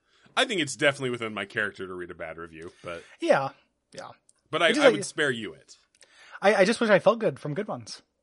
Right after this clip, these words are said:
Speaker 2: I feel good from these ones 'cause they're funny, you know?
Speaker 1: But yeah,
Speaker 2: Anywho.
Speaker 1: but, like, you raised twenty thousand dollars for charity two weeks ago, and you, you feel nothing from that.
Speaker 2: I, I'm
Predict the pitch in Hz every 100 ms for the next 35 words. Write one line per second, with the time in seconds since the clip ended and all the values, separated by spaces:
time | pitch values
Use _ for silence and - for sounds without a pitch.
0 | _ _ _ 208 269 262 202 170 202 240
1 | 143 143 131 - 202 269 - _ _ _
2 | _ _ _ 139 131 165 _ _ _ _
3 | - 254 294 302 302 160 156 285 285 208
4 | - 185 170 165 139 160 156 - 131 160
5 | 185 123 98 95 87 - 87 95 110 123
6 | 139 131 151 147 196 202 240 - - -
7 | 131 _ - - 185 185 170 165 160 151
8 | 143